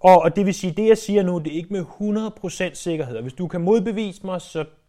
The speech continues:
gør det gerne bagefter. Men så vidt Google ikke siger, så vidt jeg husker, så kaldes de her tre mænd, den retfærdige mand Noah, Guds ven Abraham, og en mand efter Guds hjerte David,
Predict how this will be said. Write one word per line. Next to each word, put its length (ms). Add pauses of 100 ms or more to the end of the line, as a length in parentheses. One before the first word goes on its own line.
gør 180
det 100
gerne 340
bagefter. 460
Men 180
så 220
vidt 440 (140)
Google 300
ikke 180
siger, 300
så 140
vidt 220
jeg 160
husker, 400 (1080)
så 180
kaldes 360
de 140
her 140
tre 280
mænd, 200 (680)
den 160
retfærdige 600
mand 280
Noah, 300 (340)
Guds 340
ven 160
Abraham, 580 (360)
og 120
en 80
mand 180
efter 200
Guds 280
hjerte 260
David, 440